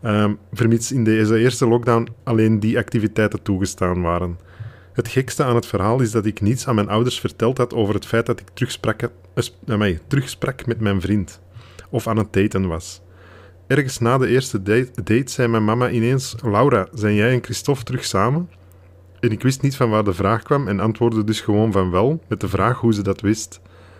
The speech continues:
Ze antwoordde dus dat de bloem in tien jaar niet gebloeid had, maar nu ineens wel.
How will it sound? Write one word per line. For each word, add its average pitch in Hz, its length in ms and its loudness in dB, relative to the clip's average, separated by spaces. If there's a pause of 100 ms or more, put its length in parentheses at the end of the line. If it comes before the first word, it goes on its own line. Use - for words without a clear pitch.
(340)
Ze - 160 -2
antwoordde 131 460 2
dus 123 160 -2
dat 110 160 2
de 104 80 -4
bloem 110 280 2
in 110 160 -2
tien 123 200 -4
jaar 127 180 2
niet 120 200 0
gebloeid 104 380 0
had, - 340 -6 (200)
maar 110 140 2
nu 110 160 4
ineens 110 360 2
wel. 92 360 0